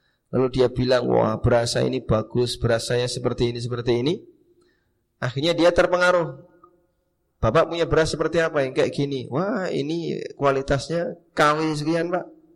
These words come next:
Kalau saya K W satu, ori sembilan puluh sembilan persen. Yang satu persen plastik.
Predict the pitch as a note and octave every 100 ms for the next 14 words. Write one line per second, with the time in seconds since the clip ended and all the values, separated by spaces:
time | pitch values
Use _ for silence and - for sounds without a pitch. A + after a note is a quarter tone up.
0 | _ _ _ _ _ _ _ _ _ -
1 | D3 B2+ C#3+ D#3+ E3+ D3 D#3 D#3 D#3 D#3
2 | F3+ D#3+ - C3+ C#3+ D#3+ D#3 C3 B2 B2+
3 | D3 B2 B2 B2 B2 D3+ C#3 - _ _
4 | _ _ _ _ _ _ _ _ _ _
5 | _ _ _ _ _ _ _ _ _ _
6 | _ _ _ - A#2+ A#2 B2+ B2+ C3+ C3
7 | - D#3 D#3+ C3+ B2 - D3